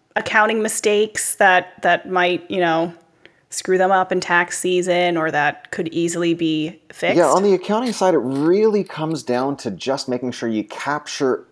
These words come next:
Speaker 2: every possible expense that you've got, every bit of income that you've got, because it's, it's, it's, um, accounting for the income side when it comes to tax time, that's where your stress comes from.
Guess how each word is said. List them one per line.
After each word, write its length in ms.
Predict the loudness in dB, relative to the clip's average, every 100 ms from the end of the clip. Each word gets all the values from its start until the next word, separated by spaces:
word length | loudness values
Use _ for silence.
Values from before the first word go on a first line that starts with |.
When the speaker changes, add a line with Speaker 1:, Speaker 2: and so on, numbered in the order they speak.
| 2
Speaker 2:
every 380 | 4 4 2 0
possible 580 | 4 4 2 2 2
expense 480 | 2 0 0 0 0
that 180 | -4 -4
you've 200 | -4 2
got, 320 | 6 6 6
every 200 | 6 4
bit 180 | 2 2
of 80 | 2
income 280 | 0 -2 -2
that 160 | -2
you've 100 | -2 2
got, 360 | 2 2 0 -14 -20 -4
because 420 | 0 4 4 4 -6 -18 -20 _ -14
it's, 360 | -2 0 0 -2 -6 -2
it's, 200 | -2 -2 -6 0
it's, 280 | 0 2 4
um, 480 | 6 6 4 0 -2 0
accounting 360 | 2 2 0
for 120 | 2 4
the 140 | 4
income 500 | 2 0 2 2 0
side 380 | 4 6 6 4
when 100 | 0
it 80 | 0
comes 200 | -4 -6
to 80 | -2
tax 300 | -2 -2 -4
time, 280 | -4 0
that's 220 | 2 2 0
where 100 | 0
your 80 |
stress 280 | -2 -4 -4
comes 220 | -8 -12
from. 300 | -8 -6 -6